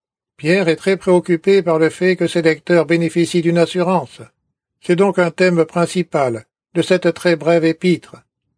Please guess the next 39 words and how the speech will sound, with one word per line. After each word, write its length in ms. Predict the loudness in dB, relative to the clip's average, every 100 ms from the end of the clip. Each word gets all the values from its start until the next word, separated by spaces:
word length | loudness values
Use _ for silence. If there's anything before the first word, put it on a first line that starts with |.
| _ _ _ -4
Maintenant, 440 | -2 0 0 0
permettez-moi 640 | 0 0 0 -2 0 0
de 80 | 0
vous 120 | 0
rappeler 440 | 0 -2 0 0 0
brièvement 600 | 0 0 0 0 0 0
comment 260 | -2 0 0
il 160 | -2
s'adapte. 600 | -2 0 0 -2 -8 -20 _ _ _ _
Ceci 360 | -2 0 2
est 140 | 0 2
un 120 | 2
livre 260 | 2 2 0
très 240 | 0 -2
court. 440 | 0 0 0 -4 _ _ _ _ _
Il 120 | 0
y 80 | 2
a 60 | 0
seulement 420 | 2 2 4 2
trois 260 | 2 0 0
chapitres. 600 | -2 -4 -4 -8 -12 -20 _ _ _ _ _
Le 160 | -4 -2
thème 320 | 0 0 2
dominant 460 | 2 0 0 0 2
de 100 | 0
ce 100 | -2
livre 460 | 0 -2 -2 -8 -12 _ _
est 80 | -2
le 80 | 0
chapitre 520 | 0 0 0 0 0
deux, 260 | 2 2 0 _ _ _ _ _ -4
et 60 |
le 100 | -2
chapitre 480 | 0 -2 -2 -2 -2
deux 220 | 2 0
concerne 500 | 0 -4 0 0 2
les 160 | 0 -2
faux 320 | -2 0 2
enseignants, 580 | 2 0 -4 -2 -6